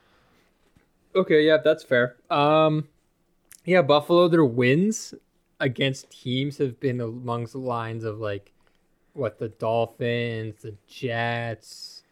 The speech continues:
um, bl-, like, just, like, not good teams they're beating, and then losing to, like, the good teams, like the Jaguars,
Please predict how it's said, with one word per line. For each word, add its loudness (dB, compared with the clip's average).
um, -6
bl-, -8
like, -4
just, -6
like, 2
not -2
good -2
teams -10
they're -8
beating, -6
and -6
then -6
losing -2
to, -2
like, -8
the -12
good -8
teams, -2
like -12
the -4
Jaguars, 0